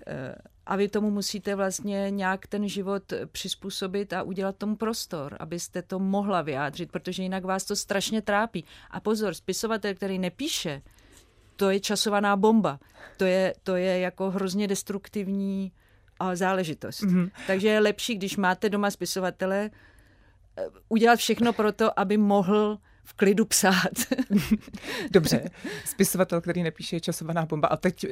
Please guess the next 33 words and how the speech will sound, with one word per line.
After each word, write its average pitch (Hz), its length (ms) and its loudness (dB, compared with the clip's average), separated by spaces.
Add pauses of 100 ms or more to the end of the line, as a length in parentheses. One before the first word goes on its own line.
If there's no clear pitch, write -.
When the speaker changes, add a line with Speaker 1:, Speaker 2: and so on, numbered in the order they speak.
Speaker 2:
potom 175 300 2
ale, 175 220 4
aby, 170 320 2
mm, 113 280 -6
chom 180 160 -4
zas-, - 480 -6 (120)
aby 170 120 -6
to - 80 -2
byl 185 120 0
spisovatel, 180 460 2
ne 196 120 4
grafoman, 170 580 4
který 170 320 0
třeba, 170 280 2
<laughs> - 140 4
eh, 214 640 -2 (120)
to 165 120 0 (240)
má 170 360 4
Speaker 1:
No. 175 60 8
Speaker 2:
jako, 190 340 6
to 190 180 2
psaní 185 340 2
jako 175 280 0
terapeutický 170 920 -2
proces - 340 -4
Speaker 1:
No, 262 80 2
ale 262 160 2
Speaker 2:
třeba. 262 140 2
Speaker 1:
tak 247 60 -12
ten 240 220 0
zase 233 280 0
pak, 214 320 -4
eh, 202 60 0